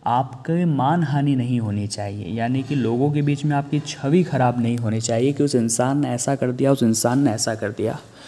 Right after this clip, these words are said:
आपको अपनी छवि को कुछ ऐसा बनाना है कि जब आपका बुरा समय भी आए और आपके बारे में ये अफवाह भी उड़े कि उस व्यक्ति ने ऐसा कर दिया,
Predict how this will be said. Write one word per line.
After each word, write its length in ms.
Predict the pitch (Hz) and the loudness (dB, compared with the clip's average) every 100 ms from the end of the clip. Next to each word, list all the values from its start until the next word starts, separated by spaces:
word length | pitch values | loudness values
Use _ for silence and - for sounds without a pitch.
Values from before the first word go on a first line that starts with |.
| - - - - - - | -20 -20 -20 -20 -6 4
आपको 380 | 113 113 - 170 | 6 6 4 4
अपनी 300 | 175 175 185 | 6 4 2
छवि 360 | - 135 131 170 | 2 2 4 6
को 140 | 180 | 6
कुछ 180 | 175 160 | 6 4
ऐसा 220 | 151 165 | 4 4
बनाना 420 | 139 127 127 143 | 4 4 4 2
है 220 | 143 131 156 - - - - - | 2 0 -2 -6 -16 -20 -6 0
कि 80 | 160 | 2
जब 180 | 170 | 4
आपका 260 | 175 170 185 | 2 4 6
बुरा 280 | 147 147 160 | 6 6 6
समय 320 | 165 160 160 | 4 4 6
भी 140 | 160 147 | 6 6
आए 320 | 139 143 151 156 - - - 143 | 4 2 0 -4 -16 -20 -6 0
और 100 | 143 | 0
आपके 300 | 139 - 151 | 0 2 2
बारे 260 | 147 147 | 4 4
में 380 | 156 156 160 156 - | 4 4 2 -2 0
ये 80 | 143 | 0
अफवाह 360 | 127 - 147 160 | 0 2 4 6
भी 120 | 165 | 6
उड़े 260 | 139 131 151 - - - - | 4 2 0 -6 -18 -20 -6
कि 60 | 156 | -2
उस 160 | 151 147 | -2 0
व्यक्ति 340 | 135 139 156 | -2 0 2
ने 100 | 147 | 4
ऐसा 260 | 131 165 151 | 2 0 0
कर 160 | 135 | 0
दिया, 280 | 123 123 | 0 -2